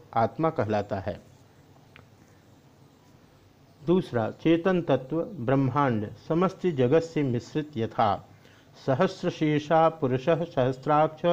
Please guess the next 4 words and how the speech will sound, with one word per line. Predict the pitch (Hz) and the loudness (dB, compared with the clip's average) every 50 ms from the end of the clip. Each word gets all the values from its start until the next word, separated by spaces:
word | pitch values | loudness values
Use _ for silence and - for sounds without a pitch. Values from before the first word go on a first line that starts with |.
| 175 170 170 | 2 2 0
सहस्रपाद | 135 123 120 165 160 165 - 165 151 - 139 120 113 - - - - - - - - - - - - - - - | 0 0 0 0 -2 0 -2 -4 0 2 2 2 2 0 -4 -8 -16 -20 -20 -20 -20 -20 -20 -20 -20 -20 -10 -2
सभूमिं | - 170 156 135 180 190 190 190 202 202 202 202 | 0 2 2 4 4 4 6 6 6 6 4 4
विश्वतो | 185 151 135 139 - 151 147 147 170 170 170 170 | 4 2 0 0 0 -2 2 4 4 4 4 4
वृत्त्या | 151 139 127 135 - - 143 139 | 2 0 0 0 0 0 2 4